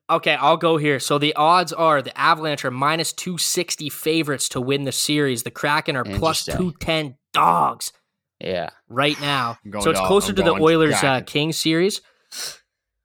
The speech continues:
Speaker 1: They don't have
Speaker 2: Which
Speaker 1: the
Speaker 2: is
Speaker 1: series total
Speaker 2: wild.
Speaker 1: games picked, picked for that series yet. They don't have the series spread. I wouldn't bet on this series, but also, like,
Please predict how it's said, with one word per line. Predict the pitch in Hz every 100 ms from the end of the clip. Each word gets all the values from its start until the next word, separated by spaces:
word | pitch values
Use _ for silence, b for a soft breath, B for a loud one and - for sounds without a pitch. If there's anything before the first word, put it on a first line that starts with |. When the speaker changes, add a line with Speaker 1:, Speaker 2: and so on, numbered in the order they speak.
| _ -
Speaker 1:
They | 180
don't | 208
have | 202 196
Speaker 2:
Which | 170
Speaker 1:
the |
Speaker 2:
is | -
Speaker 1:
series | 175 170 -
total | 160 160
Speaker 2:
wild. | 104
Speaker 1:
games | 139 139 139 131 - - _ -
picked, | 156 143 - - _
picked | - 165
for | - 156
that | 139 127
series | - 147 151 139
yet. | 147 143
They | 143
don't | 147
have | 139
the |
series | 131 143 139 -
spread. | - 135 131 135 - -
I | 135 156 175
wouldn't | 143 160 156 131
bet | - 143
on | 160 160
this | 160 147
series, | - 156 160 175 160
but | - -
also, | 131 147 147 151 139
like, | 131 123 -